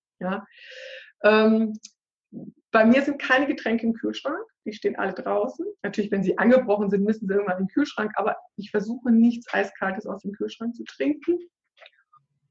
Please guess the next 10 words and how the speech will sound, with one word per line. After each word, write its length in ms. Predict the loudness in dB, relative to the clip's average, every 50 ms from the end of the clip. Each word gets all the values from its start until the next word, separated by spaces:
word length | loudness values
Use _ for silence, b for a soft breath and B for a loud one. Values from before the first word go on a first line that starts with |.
| _ _ _ _ _ _ _ _ _ _ _ _ _ 2
Und 380 | 4 4 6 6 4 4 2 -2
ich 140 | -6 -8
trinke 240 | -2 0 0 2 2
ganz 260 | 2 2 0 0 -2
viel 140 | -6 -8 -10
Tee. 500 | -6 -2 0 0 2 2 0 0 0 -2 -4 -8 _ _ _ _ _ _ _ _ 0
Und 460 | 2 4 4 4 4 2 0 -2 -4 -4 -2
eins 340 | 0 2 2 2 0 -2 0
der 200 | 0 2 2 2
wunderbarsten 1400 | 2 4 4 6 6 6 4 4 2 2 2 2 2 2 2 0 -2 -6 _ -2 -2 0 0 -2 -6 -10 -14